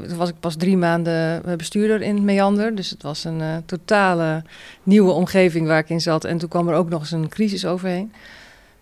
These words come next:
Eh, dat, eh, is, eh, een hele intense tijd geweest, o-, ook mooi, maar ook, eh, verdrietig en intens.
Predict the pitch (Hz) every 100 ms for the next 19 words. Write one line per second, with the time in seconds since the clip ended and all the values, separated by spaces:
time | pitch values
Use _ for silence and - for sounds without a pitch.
0 | _ 170 170 165 160 151 160 165 160 160
1 | 160 156 165 160 - 160 156 156 185 190
2 | - 175 180 180 175 - 170 185 - 180
3 | 202 202 - - 156 165 165 170 165 175
4 | 170 - 165 - - 165 160 170 165 175
5 | - 170 165 160 185 233 -